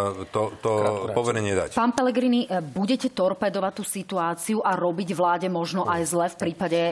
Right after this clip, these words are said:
Speaker 3: finančných prostriedkov z plánu obnovy?
Speaker 2: Riešenie, pán predseda, je jednoduché. Vyhlásme voľby v júni alebo v máji.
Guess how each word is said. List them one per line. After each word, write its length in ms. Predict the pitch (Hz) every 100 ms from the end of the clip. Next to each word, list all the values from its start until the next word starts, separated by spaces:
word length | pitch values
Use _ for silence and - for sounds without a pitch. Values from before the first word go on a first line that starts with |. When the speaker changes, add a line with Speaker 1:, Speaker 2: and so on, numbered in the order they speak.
| -
Speaker 3:
finančných 640 | - 208 202 202 - 202
prostriedkov 640 | - 185 170 190 175 - 180
z 60 | -
plánu 320 | 180 180 156
obnovy? 380 | 151 240 320 170
Speaker 2:
Riešenie, 640 | 139 147 147 135 131 127 - 147 - - - - - 135 -
pán 100 | 135
predseda, 540 | 139 135 120 120 123
je 80 | 131
jednoduché. 640 | 127 135 127 117 117 110 -
Vyhlásme 460 | 143 127 131 127 123
voľby 560 | 123 127 120 120 117 123
v 40 | 131
júni 260 | 139 151 151 156
alebo 300 | - 120 117
v 80 | 113
máji. 400 | 110 117 135 147